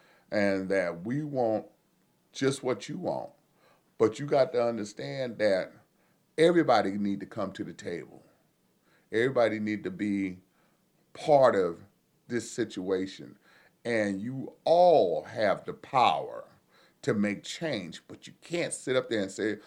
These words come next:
"Oh, those poor black people, oh, they just brutalized them." Get off your ass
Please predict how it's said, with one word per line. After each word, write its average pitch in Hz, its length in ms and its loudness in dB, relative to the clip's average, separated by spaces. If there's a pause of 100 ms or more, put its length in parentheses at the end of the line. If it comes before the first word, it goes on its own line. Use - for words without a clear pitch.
(280)
"Oh, 156 260 4
those 151 360 -4
poor - 340 -4
black - 480 -2
people, - 640 -10 (400)
oh, 170 360 4
they 165 140 -2
just 156 320 -4
brutalized 147 600 2
them." 143 220 -12
Get 170 260 0
off 143 360 4
your 110 300 0 (100)
ass 113 880 -2